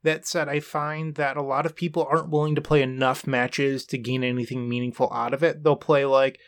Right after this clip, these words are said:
a couple pre-board and then a couple post-board, and they'll be like, "Okay, this dog's a, this deck's a dog.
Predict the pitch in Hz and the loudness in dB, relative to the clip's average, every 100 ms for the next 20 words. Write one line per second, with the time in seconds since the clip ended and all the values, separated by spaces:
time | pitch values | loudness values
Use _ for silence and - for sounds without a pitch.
0 | _ - 151 185 180 180 180 214 185 139 | _ -4 0 0 4 2 4 0 2 4
1 | 131 117 - _ _ 151 151 151 170 175 | 4 2 -8 _ _ -2 2 2 2 0
2 | 175 160 180 156 - 131 123 127 127 143 | 0 0 -2 -2 -2 0 0 -2 -2 0
3 | 139 139 131 123 120 117 - 113 117 120 | 0 0 -2 -2 -6 -4 -4 -4 -4 -8
4 | 117 - 156 147 - 131 - 127 117 120 | -10 -14 -4 -4 0 -2 -2 2 2 2
5 | 120 | -2